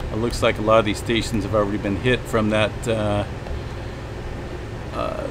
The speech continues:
six point four earthquake in the Fiji Islands region. So the earth will be, uh, ringing like a bell just for a little bit longer from this deep earthquake.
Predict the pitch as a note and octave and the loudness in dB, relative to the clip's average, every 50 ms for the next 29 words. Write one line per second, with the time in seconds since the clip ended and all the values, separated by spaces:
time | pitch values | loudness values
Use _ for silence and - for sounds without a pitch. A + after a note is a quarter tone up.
0 | - - - - - D3 - - - - C#3+ C3 A#2+ G2 - - D3 C3 C3 B2 | -6 -6 -4 0 0 0 0 0 0 2 4 4 4 2 0 2 6 6 6 8
1 | B2+ C3 C3 C3 - - C#3+ C#3+ C#3 - B2+ A2 F#2+ - - D3 C#3 A#2 B2+ C3 | 6 6 4 4 4 4 4 4 4 4 0 0 0 0 0 0 2 2 2 4
2 | A#2+ A#2+ B2 B2 B2+ B2+ A#2+ A2 - B2+ A2+ B2 C3 B2+ B2+ F3 G#3 A3 - - | 4 6 6 6 4 4 2 2 0 -2 0 0 2 2 2 2 0 0 -2 -4
3 | - - - - - - - - - - - - - - - - - - - A2+ | -8 -8 -8 -8 -6 -6 -6 -6 -6 -8 -8 -8 -8 -8 -8 -8 -8 -6 -4 -2
4 | A2 G#2+ G#2+ G#2+ G#2 G#2+ G#2+ G#2 G2+ - - - - - - - - - - - | 0 0 0 0 0 0 -2 -2 -4 -6 -6 -6 -6 -6 -6 -6 -6 -6 -6 -2
5 | B2 B2 A#2+ A#2+ A#2+ G#2+ A2 A2 A2+ A#2+ B2 A#2+ G#2+ A2+ A2 A2 A2 G#2 G#2 G#2 | 0 2 2 2 2 0 0 0 4 4 4 6 6 4 4 4 4 4 4 4
6 | G#2 A2+ C3 C3 C3 A#2+ A#2+ A2+ - A#2+ G2+ - A#2+ B2 B2 A#2+ G#2 B2 A#2 - | 4 4 4 6 6 6 6 4 4 2 2 4 6 8 8 8 6 4 0 0
7 | - - A#2+ A2+ G#2+ G#2+ A2+ B2+ C3 B2+ G2+ A2+ G#2 G#2 G#2+ A#2 B2 C3+ C#3+ B2+ | 0 0 2 2 2 2 2 2 2 4 2 2 0 2 6 8 8 8 8 8
8 | A#2 A2+ G#2+ - B2 A2+ A2 A2+ A2 G2+ - - - B2 B2 B2 C3 - - - | 4 4 2 2 2 2 4 4 4 2 0 -2 0 2 2 2 2 0 -4 -4
9 | - A#2+ B2+ D3 C#3+ - - A#2 G#2 G#2+ B2+ | 0 2 4 4 2 2 2 2 4 4 2